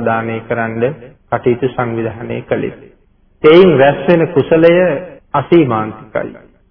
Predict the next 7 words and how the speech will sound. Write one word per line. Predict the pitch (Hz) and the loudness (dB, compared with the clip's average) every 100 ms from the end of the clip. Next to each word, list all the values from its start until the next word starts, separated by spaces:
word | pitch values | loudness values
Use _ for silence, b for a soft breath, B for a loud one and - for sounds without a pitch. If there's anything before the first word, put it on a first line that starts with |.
| _ 135 | _ 0
සද්ධර්ම | 131 131 135 135 127 | 0 2 2 0 0
දානයෙන් | 117 127 131 135 131 120 | 2 4 4 2 0 -2
ලැබෙන | 113 117 123 120 | -4 -2 -4 -4
කුසලය | 127 123 131 139 156 185 156 - _ _ _ | -6 0 2 2 2 -2 -12 -20 _ _ _
සීමා | - 147 147 135 131 | 2 4 4 2 2
රහිත | 123 120 147 139 160 | 4 2 2 2 4
බව | 156 165 | 4 2